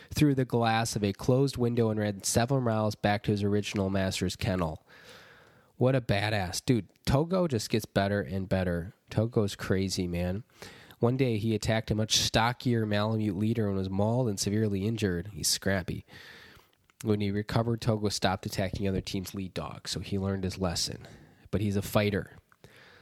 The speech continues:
Let's see. So that kinda takes us up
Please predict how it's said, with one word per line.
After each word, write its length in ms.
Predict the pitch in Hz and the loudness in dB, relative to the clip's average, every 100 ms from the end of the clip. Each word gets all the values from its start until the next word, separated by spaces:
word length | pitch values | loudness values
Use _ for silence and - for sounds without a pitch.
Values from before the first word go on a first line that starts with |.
| _ 107 | _ 0
Let's 240 | 90 - | 0 2
see. 420 | - 101 73 87 - - _ - | 0 0 -2 -6 -10 -20 _ -4
So 440 | - 110 98 87 110 | 0 2 2 -2 0
that 320 | 113 107 87 | 0 0 -2
kinda 240 | - 120 107 | 0 0 2
takes 340 | - 113 - | 0 0 0
us 200 | 113 - | 0 2
up 280 | 110 104 | 0 0